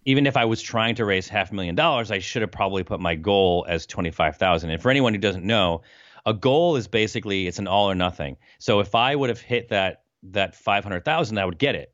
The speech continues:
But if I would be at four ninety-nine when the, the clock runs out, uh, I would have gotten zero dollars, nothing. No one's, no one's credit card would have been charged and it would have been out. And so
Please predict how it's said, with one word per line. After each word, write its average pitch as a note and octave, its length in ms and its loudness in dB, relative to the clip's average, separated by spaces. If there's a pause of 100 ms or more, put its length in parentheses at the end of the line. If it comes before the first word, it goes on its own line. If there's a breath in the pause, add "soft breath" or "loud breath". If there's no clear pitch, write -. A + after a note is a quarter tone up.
(120)
But G2 160 -8
if F#2+ 120 -6
I B2 140 2
would A#2 260 -4
be G#2+ 180 0
at F#2+ 100 -4
four B2 300 -2
ninety-nine G2+ 800 -2
when F#2 160 -4
the, F2 200 -6
the F#2 160 -6
clock G#2 480 0
runs F#2 300 0
out, A2+ 380 2 (500 soft breath)
uh, F#2+ 40 -2 (180)
I G#2+ 100 2
would G#2+ 80 4
have G2 80 -4
gotten F2+ 340 -4 (400)
zero G2+ 460 2
dollars, C#2+ 340 -2
nothing. F#2+ 460 -4
No G2+ 160 0
one's, G#2+ 260 0
no A2+ 120 -2
one's A2+ 140 0
credit G#2 200 0
card G2+ 220 2
would F#2+ 80 -2
have F#2 40 -6
been F2+ 120 -2
charged F2 320 0
and - 20 -6
it E2 60 -4
would D#2+ 120 -4
have D#2 80 -4
been C#2+ 80 -10
out. C#2+ 220 -6 (500 loud breath)
And A2 160 2
so G#2 580 2